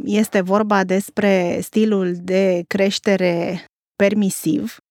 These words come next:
despre stilul de creștere neimplicat, al părintelui neimplicat, despre stilul de creștere a copiilor, uh,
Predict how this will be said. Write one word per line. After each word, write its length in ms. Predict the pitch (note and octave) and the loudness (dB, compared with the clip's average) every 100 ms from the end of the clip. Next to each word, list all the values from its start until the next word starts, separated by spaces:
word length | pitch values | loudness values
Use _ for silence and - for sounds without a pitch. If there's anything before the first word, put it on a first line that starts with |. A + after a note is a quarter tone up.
| _ _ _ | _ _ _
despre 640 | - F3+ G#3 A3 - G3+ | -12 0 0 0 0 0
stilul 420 | F#3 - A3 A3+ | 0 2 2 2
de 140 | G3+ F#3 | 4 2
creștere 960 | - F#3+ G3+ - G3+ F#3+ F#3 F3 E3+ - | 2 0 0 0 0 2 2 2 -2 -4
neimplicat, 1120 | - F#3 A3 - F#3+ - F3 - - - _ _ _ _ _ _ _ - | 0 2 2 2 -2 -2 -6 -6 -10 -20 _ _ _ _ _ _ _ -8
al 140 | F3 | -6
părintelui 560 | - F3 G#3+ G#3+ F#3+ F3 | 0 4 4 4 2 0
neimplicat, 1000 | F3 F3+ - - - - E3 - - - | 0 -2 -4 -6 -6 -6 -8 -14 -20 -12
despre 580 | G3 G3 G3 - F#3+ F3+ | -2 -2 -2 -4 0 0
stilul 380 | - A#3 A3+ | 2 2 2
de 100 | G3 | 2
creștere 1000 | F3 G3+ G#3 - G3 F#3 F3 E3+ - - F3+ - | 2 2 2 2 0 2 0 0 -2 -6 -8 -4
a 120 | F#3+ | -2
copiilor, 720 | G3 F3 G#3+ G#3 G3 F3+ F3 | -2 -2 0 2 2 2 0
uh, 720 | F3 F3+ F3 E3+ F3 F3 F3+ | -2 -4 -4 -6 -6 -8 -10